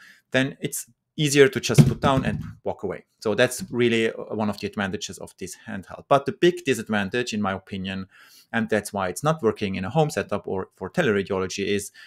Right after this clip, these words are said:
that your hand is kind of, like, stuck on this device and you cannot really at the same time use the keyboard and the different shortcuts to move around in your pac system or on your wrist.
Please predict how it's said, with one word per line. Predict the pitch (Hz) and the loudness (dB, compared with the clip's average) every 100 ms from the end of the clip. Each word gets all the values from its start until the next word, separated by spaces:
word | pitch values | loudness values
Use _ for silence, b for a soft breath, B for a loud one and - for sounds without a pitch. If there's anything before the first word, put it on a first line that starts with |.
| B B - | B B 2
that | 110 107 | 2 2
your | - 113 | 0 -2
hand | 101 113 110 | 0 0 0
is | 110 | 0
kind | - | -4
of, | 101 | -6
like, | 92 | -6
stuck | - 95 90 - | -6 -6 -6 -10
on | 92 | -12
this | 92 | -10
device | - 156 160 113 | -2 2 4 4
and | 107 104 | 0 -2
you | 113 | -4
cannot | 120 110 104 | -4 -4 -4
really | 101 101 95 - _ - | -4 -2 -4 -8 _ -12
at | - | -10
the | |
same | - 165 156 | -6 -4 -4
time | - 101 | -4 -2
use | 101 101 - | -2 -6 -8
the | 101 95 90 b _ | -8 -8 -10 b _
keyboard | - 165 160 92 92 _ _ _ | -4 -2 -2 -4 -4 _ _ _
and | 101 | -8
the | 98 | -6
different | 104 - 98 | -6 -6 -6
shortcuts | 98 95 - 90 - - b b _ | -6 -6 -6 -8 -8 -14 b b _
to | - 92 92 | -10 -8 -6
move | 95 92 | -8 -6
around | 87 80 | -6 -6
in | 85 | -8
your | 82 | -10
pac | - 113 - | -2 -2 -2
system | - 104 107 95 | -4 -4 -4 -4
or | 82 | -6
on | 87 | -8
your | 80 87 | -8 0
wrist. | 107 98 - | 2 0 -8